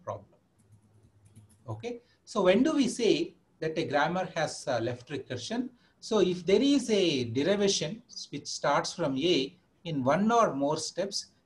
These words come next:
it generates another intermediate form, A alpha, then we say that the grammar is, uh, left recursive. And what happens is during the process of derivation, let's say you have, this is your parse tree, and you have your A here,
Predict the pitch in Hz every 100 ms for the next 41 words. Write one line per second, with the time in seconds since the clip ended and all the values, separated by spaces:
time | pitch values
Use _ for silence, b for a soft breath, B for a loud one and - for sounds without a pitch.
0 | - 160 127 143 196 226 - 131 135 196
1 | 240 170 156 147 143 131 123 - 170 131
2 | 113 120 _ _ - 151 156 117 110 110
3 | 226 247 _ _ _ 143 143 143 139 180
4 | 196 156 120 113 120 131 135 185 220 -
5 | 127 104 101 - _ _ 117 110 - 110
6 | - - - _ _ - 151 156 185 -
7 | 196 277 277 226 196 147 170 214 180 -
8 | 147 143 170 180 123 120 127 135 170 196
9 | 190 135 - b b b - 147 - 196
10 | 185 160 139 - 151 135 131 156 127 -
11 | 127 123 - 123 120 - - 214 160 -
12 | - _ _ _ - 135 139 143 - 160
13 | 160 151 135 123 - 131 139 131 - 247
14 | 220 147 151